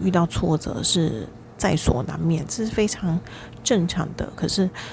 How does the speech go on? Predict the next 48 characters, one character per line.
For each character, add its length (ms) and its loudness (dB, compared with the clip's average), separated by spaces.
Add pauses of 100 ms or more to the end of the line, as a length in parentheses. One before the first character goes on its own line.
(160)
千 220 2
万 140 6
不 120 8
要 240 8
因 240 4
为 140 6
这 240 2
些 260 2
事 280 4
情， 300 -2 (120)
然 160 4
后 100 4
去 220 4 (180)
改 220 0 (100)
变 180 8
了 280 0 (560)
最 220 6
初 320 8
的 220 2
你 140 -4
的 120 -2
样 220 4 (120)
子， 280 -2
因 240 6
为 280 6 (200)
那 120 6
就 160 2
是 140 4
你 220 2
与 80 4
生 200 6
俱 220 2
来 200 0
的 160 -2
样 220 0
子。 220 -4 (460)
有 120 6
些 160 6
人 180 10
会 180 8
因 460 6
为 380 8 (1400)
别 160 12
人 200 8
对 160 6
他 220 8
不 200 4
好， 360 -2